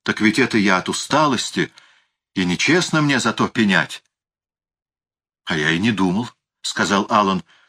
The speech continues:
«Но если не считать того случая, — продолжал я, — что такого я сделал, чтобы мне, как последней собаке, приписывать такие низости?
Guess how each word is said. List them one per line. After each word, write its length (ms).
«Но 140
если 380
не 100
считать 480
того 220
случая, — 540
продолжал 520
я, — 260
что 300
такого 360
я 160
сделал, 420
чтобы 300
мне, 300
как 240
последней 600
собаке, 580
приписывать 640
такие 340
низости? 520